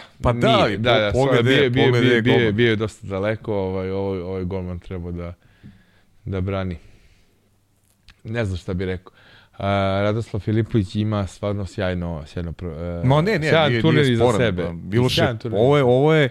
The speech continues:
Speaker 1: ovo je najvažnija utakmica
Speaker 2: Jeste.
Speaker 1: i njegove karijere, znaš, mislim, to je, nije, kako bi ti rekao, znaš, ne možeš ti na svaku utakmicu budeš na nekom, na nekom optimalnom nivou, ali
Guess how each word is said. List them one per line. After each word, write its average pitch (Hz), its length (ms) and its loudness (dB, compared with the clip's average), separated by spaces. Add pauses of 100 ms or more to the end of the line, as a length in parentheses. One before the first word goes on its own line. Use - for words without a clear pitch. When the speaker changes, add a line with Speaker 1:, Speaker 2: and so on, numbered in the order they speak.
(500)
Speaker 1:
ovo 127 180 2
je 139 60 4
najvažnija 160 540 0
utakmica 156 600 -8
Speaker 2:
Jeste. 127 480 0
Speaker 1:
i 131 60 -2
njegove 143 360 0
karijere, 131 480 -2
znaš, 82 220 -14
mislim, - 300 -20
to 98 220 -6
je, 95 260 -6 (2000)
nije, 123 720 -2 (320)
kako 127 240 -4
bi 123 80 -6
ti 127 140 -8
rekao, 120 260 -4
znaš, 85 200 -10
ne 104 120 -6
možeš 117 180 -6
ti 131 100 -8
na 123 80 -6
svaku 131 320 -6
utakmicu 123 420 -8
budeš 117 340 -6
na 113 100 -6
nekom, 107 480 -10
na 110 120 -8
nekom 113 280 -8
optimalnom 110 340 -8
nivou, 107 300 -2
ali 78 280 -8